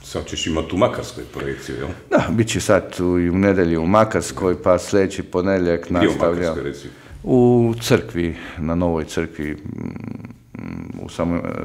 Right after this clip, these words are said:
Speaker 2: na gornjoj strani, tamo gdje se ovih dana iskopavaju žrtve posrača, evo baš, o, sada. Tamo se
Speaker 1: I u
Speaker 2: radi.
Speaker 1: Makarskoj.
Speaker 2: I u Makarskoj, iznad Makarske,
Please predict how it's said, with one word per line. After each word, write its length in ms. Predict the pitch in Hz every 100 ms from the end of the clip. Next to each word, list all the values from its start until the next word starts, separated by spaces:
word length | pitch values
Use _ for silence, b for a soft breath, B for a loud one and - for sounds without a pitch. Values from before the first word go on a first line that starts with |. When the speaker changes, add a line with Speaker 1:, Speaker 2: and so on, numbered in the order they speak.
| 57
Speaker 2:
na 260 | 80 87 87
gornjoj 340 | 95 95 90
strani, 420 | 82 101 113 120 - B B
tamo 240 | 139 131
gdje 180 | 113 107
se 160 | 104 104
ovih 280 | 110 107 101
dana 380 | 107 104 95 85 B B -
iskopavaju 840 | 107 - 101 98 95 76 76 78
žrtve 380 | 80 87 - -
posrača, 680 | - - - 71 71 - -
evo 160 | - -
baš, 420 | 80 69 - - -
o, 260 | - - 50
sada. 540 | - 76 76 - - - - _ _
Tamo 320 | - 78 85
se 180 | 80 -
Speaker 1:
I 40 | 78
u 20 |
Speaker 2:
radi. 180 | 92 90
Speaker 1:
Makarskoj. 600 | 67 - - - - 113
Speaker 2:
I 60 |
u 80 | 104
Makarskoj, 640 | 104 110 117 92 - 110
iznad 220 | 101 98 90
Makarske, 800 | 101 107 95 87 - 95 92 87